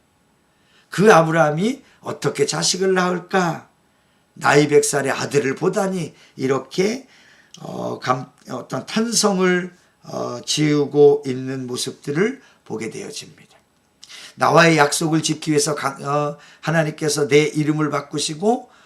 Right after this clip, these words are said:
내가 너와 너에게 한 약속을 지키겠다고 강력한 의지를 보여주십니다. 할례를 우리에게, 어, 할례를 받으라고 약속하시면서 하나님의 자녀로 언약 백성으로 인정하시겠다고 약속하십니다. 요거 오늘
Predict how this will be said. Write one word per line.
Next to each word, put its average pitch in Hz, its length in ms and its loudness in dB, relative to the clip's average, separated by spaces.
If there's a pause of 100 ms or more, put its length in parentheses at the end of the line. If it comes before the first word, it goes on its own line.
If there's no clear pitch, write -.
(140)
내가 139 320 -2
너와 139 580 4
너에게 135 400 2
한 131 240 -6
약속을 127 420 -6
지키겠다고 123 640 -8
강력한 214 640 0
의지를 160 380 -2
보여주십니다. 127 880 -4 (880)
할례를 196 800 6
우리에게, 165 680 2 (300)
어, 135 80 -6
할례를 170 760 0
받으라고 151 520 0
약속하시면서 151 1160 -4 (240)
하나님의 151 540 0
자녀로 139 540 0
언약 139 300 -2
백성으로 135 420 -6
인정하시겠다고 175 960 -4
약속하십니다. 110 920 -6 (260)
요거 156 220 0
오늘 147 380 2